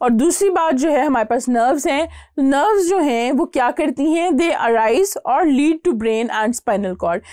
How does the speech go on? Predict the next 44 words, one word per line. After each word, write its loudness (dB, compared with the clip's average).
यानी 0
अब 2
ये 4
पेरीफेरी 0
की 0
बात 0
हो 4
रही 0
है, 2
यानी 0
सेंट्रल 0
नर्वस 0
सिस्टम -2
को -2
आप 0
छोड़ 0
दें, 0
ब्रेन 2
और 2
स्पाइनल -2
कॉर्ड 0
को -4
आप -4
छोड़ 0
दें, 0
अब 0
हम 0
उनसे 0
बाहर 0
जितने -2
भी 2
नर्व्स 0
हैं, 0
उनकी 0
बात -2
कर -2
रहे -12
हैं। -20
तो 2
वो 0
वाली 2
नर्व्स 2
जो -2
हैं, -2